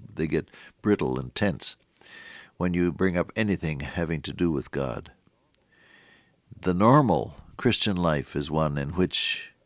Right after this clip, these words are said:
through the Lord Jesus Christ, you've become acquainted with your Heavenly Father. And you can say sincerely, "Our Father who art in heaven."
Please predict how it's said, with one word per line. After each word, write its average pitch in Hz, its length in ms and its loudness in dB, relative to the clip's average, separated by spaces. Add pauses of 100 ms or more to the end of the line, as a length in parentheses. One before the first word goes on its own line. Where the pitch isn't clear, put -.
(160)
through 92 240 0
the 82 120 2
Lord 98 300 4
Jesus 104 400 2
Christ, - 640 -2
you've 80 180 0
become 80 320 -2
acquainted 76 520 -2
with 67 200 -6
your 69 120 0
Heavenly 76 460 -2
Father. 64 500 -10 (2500)
And 85 120 0
you 95 120 6
can 95 160 4
say 92 640 6
sincerely, 120 880 4 (480)
"Our 82 500 -2 (500)
Father 69 640 -8 (760)
who 78 160 -4
art 69 240 -4
in 64 120 -12
heaven." 67 280 -14